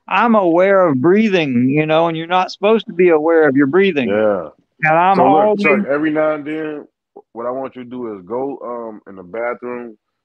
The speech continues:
Speaker 2: close the door, and turn the shower on all the way hot, and pull a, and pull the curtain back, and just sit on the toilet and breathe in.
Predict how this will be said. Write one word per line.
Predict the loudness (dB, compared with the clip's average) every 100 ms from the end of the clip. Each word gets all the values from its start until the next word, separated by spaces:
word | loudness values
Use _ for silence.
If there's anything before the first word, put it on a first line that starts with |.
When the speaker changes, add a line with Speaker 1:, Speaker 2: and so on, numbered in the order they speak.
| _
Speaker 2:
close | -8 -6 -6
the | -8
door, | -6 -4 -6
and | -8
turn | -10 -8 -10
the | -12
shower | -6 -6 -6 -8 -8
on | -8
all | -6
the |
way | -8 -10
hot, | -10 -10 -14 -20
and | -20
pull | -10 -10
a, | -10
and | -14
pull | -8 -6
the | -6
curtain | -6 -8 -6
back, | -8 -8 _ _ _ _ -12
and | -10
just | -6
sit | -4
on | -4 -4
the |
toilet | -4 -2 -2
and | -4 -4
breathe | -4 -4
in. | -8 -12